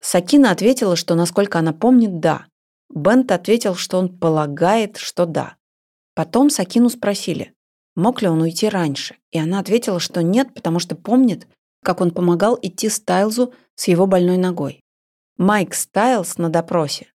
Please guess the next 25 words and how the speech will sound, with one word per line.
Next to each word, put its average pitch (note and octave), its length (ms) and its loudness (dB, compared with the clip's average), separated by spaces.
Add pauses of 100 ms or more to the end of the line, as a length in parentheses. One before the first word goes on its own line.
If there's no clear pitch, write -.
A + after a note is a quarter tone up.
рассказал, F3 520 -2
как G3+ 280 -4
ему D#3+ 180 -2
помогали D#3+ 460 0
Робби F3 320 -2
и E3+ 80 -2
Дориан. C#3+ 420 -6 (1000)
«Поразительно», — F#3 680 0
сказал C#3+ 380 -8
Джефф. C3+ 400 -10 (220)
«У G3+ 60 2
них G3+ 200 2
догадались F#3+ 640 2
спросить, E3+ 480 -4
не E3 120 2
ушел E3+ 300 2
ли D3+ 120 2
он D3+ 120 0
пораньше, F3+ 580 -2 (280)
но F3+ 220 2
не A3 160 4
пришел F3 420 0
ли F3+ 120 0
позже». C#3+ 500 -4 (600)
«Точно, - 420 0